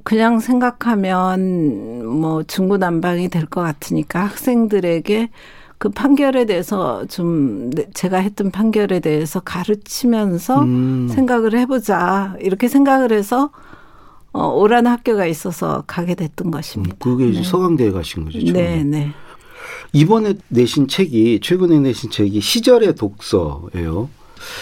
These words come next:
Speaker 2: 자기 소개란에 보면 "평생 유일하게 계속해온 것이 책 읽기뿐이다." 이렇게 하셨는데,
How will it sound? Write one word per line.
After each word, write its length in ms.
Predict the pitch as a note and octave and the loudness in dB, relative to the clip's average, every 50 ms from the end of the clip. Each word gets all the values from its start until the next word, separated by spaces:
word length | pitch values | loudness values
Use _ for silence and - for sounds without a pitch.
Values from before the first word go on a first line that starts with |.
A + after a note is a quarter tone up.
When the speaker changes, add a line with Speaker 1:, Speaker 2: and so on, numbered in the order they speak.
| - - - | -16 -14 -10
Speaker 2:
자기 360 | - - - B2+ C3+ F#3 F3+ D#3 | -4 -2 0 2 4 4 4 4
소개란에 520 | - G3+ G3 G3 F#3+ F3 E3 C#3+ C#3 C3 | 4 4 4 4 6 6 6 4 4 0
보면 460 | A2 - A2+ A2 A#2 B2 B2 B2 A#2+ A#2 | 0 0 0 2 2 2 2 2 0 -2
"평생 480 | - - F#3 G3+ F#3+ F#3+ F#3+ E3 C3 | -2 0 0 2 2 2 2 2 2
유일하게 640 | G#2+ A2 A#2+ C3+ D#3 E3+ E3 D#3+ D#3 D3 C#3 C3+ A#2 | 2 4 6 6 6 8 8 6 6 6 4 0 -2
계속해온 800 | - - A#2+ B2 A#2 B2+ B2+ - - - - C3+ B2+ A#2+ A#2 A2 | 0 -2 -2 0 0 -2 -4 -4 -4 0 2 2 2 2 2 0
것이 260 | G#2+ G2+ - E3 D#3 | 0 0 0 0 -2
책 200 | - - F#3 F#3+ | -2 -4 -2 0
읽기뿐이다." 880 | F#3+ F#3 F3+ - C#3+ - - - D#3 D#3+ D#3+ C#3+ - - E2 D2 - - - - - - - - - - - - - - - - - | 0 0 0 0 -2 -2 0 0 2 4 4 4 2 0 -4 -4 -8 -16 -20 -10 -10 -10 -10 -10 -16 -20 -20 -14 -12 -10 -10 -6 -4
이렇게 280 | - B2 B2 - C#3+ C3+ | -4 -4 -2 0 0 0
하셨는데, 680 | C3 B2+ - C3+ C3 B2 A2+ A#2 B2+ C#3+ C3 G2+ F2+ | 0 0 0 0 2 2 2 2 4 4 4 2 0